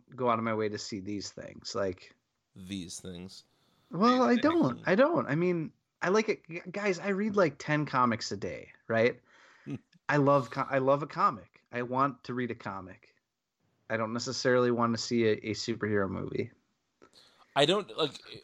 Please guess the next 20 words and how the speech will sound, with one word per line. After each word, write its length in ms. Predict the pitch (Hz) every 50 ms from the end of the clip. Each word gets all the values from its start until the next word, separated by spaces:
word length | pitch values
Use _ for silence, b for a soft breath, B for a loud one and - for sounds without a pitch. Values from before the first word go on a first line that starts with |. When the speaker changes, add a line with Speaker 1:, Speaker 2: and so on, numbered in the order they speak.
| _ _ -
Speaker 2:
obviously, 800 | 139 156 165 143 127 127 117 107 - - 110 107 98 104 - - _ -
if, 260 | 110 110 95 - - -
if 180 | 120 110 - -
there 140 | 123 113
was, 240 | 107 107 104 92 -
if 160 | - - 107
it 80 | 120 -
was 160 | 90 107 92
a 60 | 101
binary 560 | 87 82 92 92 101 104 104 104 101 101 95 95
choice, 420 | - - 107 95 101 107 - - -
I 120 | - 101 101
would 180 | 98 98 92 92
choose 340 | - - 98 101 98 87
the 100 | 85 90
same 260 | 85 - 101 98 98 92
thing 280 | - 92 92 92 92
you're 140 | 92 95 101
choosing. 520 | 98 - 135 135 127 127 143 139 147 156 - _ _ _ _ _ _ _ _ _ _ _ _ _ _ _ _ _ _ _ _ _ _ -
But 340 | 113 110 107 107 104 98